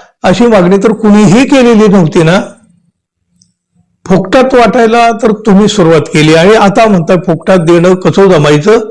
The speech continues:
निवडणुकीच्या आधी बोलला नाही तो हे. सत्तेसाठी महाराष्ट्र लुटताना हे शहाणपण का सुचलं नव्हतं बरं?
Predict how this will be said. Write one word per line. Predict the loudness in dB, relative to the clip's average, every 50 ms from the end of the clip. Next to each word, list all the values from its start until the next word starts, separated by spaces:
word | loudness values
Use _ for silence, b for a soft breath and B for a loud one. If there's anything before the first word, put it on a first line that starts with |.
| -16 _ _ _ _ _ _ _ _ _ _ _ _ _ _ _ _ _ _ _ b b b b b b
निवडणुकीच्या | 0 2 4 2 2 2 0 0 0 0 2 2 2
आधी | 2 2 2
बोलला | 2 2 2 2 2 2
नाही | 2 2 0 -2
तो | 0 0 0
हे. | 0 0 0 -2 -4 -6 -12 -20 _ _ _ _ _ _ _ _ _ _ _ _ _ _ _ _ _ _ _ _ _ _ _ _ _ _ _ _ _ _
सत्तेसाठी | -4 -4 -2 -2 0 0 -2 0 0 0 0 0 0 0 0 0 -2 -4 -6 -8 -4 -2
महाराष्ट्र | 0 0 2 2 0 0 -2 -2 -4 -6 -4
लुटताना | -2 -2 -2 -2 -4 -2 -2 0 0 0 0
हे | 0 -2 0 0 0 0 0
शहाणपण | 0 -2 -2 -2 0 0 0 0 0 0 -2 -4
का | -2 -2 -2 0 0
सुचलं | 0 -2 -2 -2 0 2 2 2 2
नव्हतं | 0 0 0 0 0
बरं? | 2 2 2 2 0